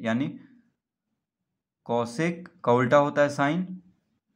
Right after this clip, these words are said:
तो बराबर,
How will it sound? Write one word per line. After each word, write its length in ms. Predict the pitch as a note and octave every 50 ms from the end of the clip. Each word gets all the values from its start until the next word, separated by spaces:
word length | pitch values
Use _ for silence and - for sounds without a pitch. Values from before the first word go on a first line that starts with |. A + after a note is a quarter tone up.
| _ _ _ _ _ _ _ _ _ _ _ _ _ _ _ _ _ _ _ _ _ _ _ _ _ _ _ _ _ _ _ _ _ _ _ _ _ _ _ _ _ _ _ _ _ _ _ _ _ _ _ _ _ _ _ _ _ _ _ _ _ _ _ _ _ _ _ _ _ _ _ _ _ _ _ _ -
तो 80 | - A2
बराबर, 520 | G2 F#2 A#2 A2+ B2 B2 B2 A2 A2+ G#2+